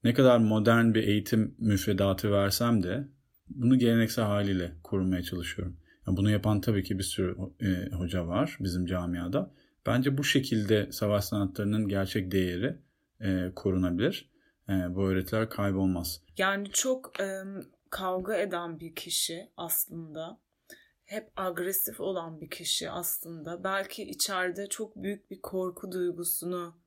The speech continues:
Speaker 2: saklamaya çalışıyor.
Speaker 1: Kesinlikle.
Speaker 2: Değil mi?
Speaker 1: Kesinlikle.
Speaker 2: Sen bunu çok görmüşsündür.
Speaker 1: Evet.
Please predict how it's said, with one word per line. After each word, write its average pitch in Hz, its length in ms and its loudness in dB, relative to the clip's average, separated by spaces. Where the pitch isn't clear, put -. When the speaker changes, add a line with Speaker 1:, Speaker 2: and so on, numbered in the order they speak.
Speaker 2:
saklamaya 165 720 -6
çalışıyor. 143 460 -4
Speaker 1:
Kesinlikle. 90 440 -6
Speaker 2:
Değil 220 120 -4
mi? 180 120 -6
Speaker 1:
Kesinlikle. 107 460 2
Speaker 2:
Sen - 200 2
bunu 208 200 -2
çok 220 260 -4
görmüşsündür. 190 1040 -6
Speaker 1:
Evet. 104 380 2